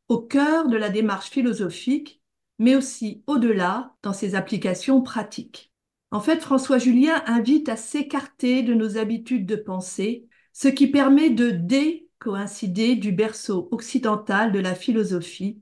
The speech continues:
pour accueillir d'autres ressources de pensée E E, mais aussi d'autres ressources pour penser E R,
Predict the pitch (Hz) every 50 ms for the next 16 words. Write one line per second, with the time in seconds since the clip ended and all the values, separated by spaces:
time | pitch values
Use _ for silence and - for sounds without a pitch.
0 | _ _ - 220 226 233 226 226 247 226 220 226 247 254 208 190 165 175 254 294
1 | 330 370 349 - - 233 214 214 214 208 - - - - 262 311 294 - - 233
2 | 185 185 185 - - 208 214 220 208 - - 233 208 196 180 - - - 220 220
3 | 208 - 196 190 214 269 311 - - _ _ _ _ _ _ _ _ _ - 214
4 | 226 247 240 - - 254 196 202 302 339 349 - - 254 233 247 240 233 - -
5 | 254 226 - - - 208 165 - - _ 254 247 247 233 - - - 233 208 190
6 | 170 165 - - _ _ _ _ - 220 196 185 185 180 190 214 262 277 277 196